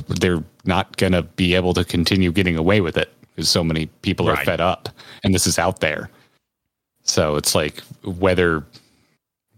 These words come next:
Speaker 1: whether the change is coming because they can't get away with it anymore, or whether the change is coming 'cause they actually want the change, change is occurring. So it's, but it's, it's also, it's not like, it's not an on-off switch. Like, it's not like suddenly it's fixed. It's like, this is going to be years and years upon years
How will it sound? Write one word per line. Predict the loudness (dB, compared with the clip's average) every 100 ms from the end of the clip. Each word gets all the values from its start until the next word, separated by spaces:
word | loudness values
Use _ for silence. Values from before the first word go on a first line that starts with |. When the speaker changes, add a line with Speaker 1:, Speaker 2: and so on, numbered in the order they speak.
| -10
Speaker 1:
whether | -4 -2
the | -2 -2
change | -2 -2 -2
is | -2
coming | -2 -2 -4
because | -2 -2 -2
they | -2
can't | -2 -2
get | 0
away | 2
with | 2 0
it |
anymore, | 0 0 0 2
or |
whether | 0 0
the | 0
change | 0 0
is | 0
coming | -2 -2
'cause | -2
they | -2
actually | -4 -2 0 0
want | 0 -2
the |
change, | -2 0 0 -2 -6 -8 _ _
change | -6 -4 -4 -4
is | -2 -2 -2
occurring. | -2 -2 -2 -2 -8 -18 -20 _ _ _ _ _ _ _ -6
So | -4 -4
it's, | -6 -6
but | -2 -2
it's, | 0 0 0
it's | 0 0
also, | 0 0 0 0
it's | 0
not | 0 -2 -2
like, | -4 -4 -6
it's | -6 -2
not | 0 0
an | 0
on-off | 0 2 0 0
switch. | 0 0 2 0 0 -2 -4 _ -8
Like, | -6
it's | -2 0
not | 0 0
like | 0
suddenly | 2 2 2 2
it's | 2
fixed. | 0 0 -2 -2 -2
It's | 0
like, | 0
this | 2 2
is | 2
going | 2
to | 2
be | 2
years | 2 2 2
and | 2 0
years | 0 0 -2
upon | -2 -2 -2
years | -4 -6 -4 -4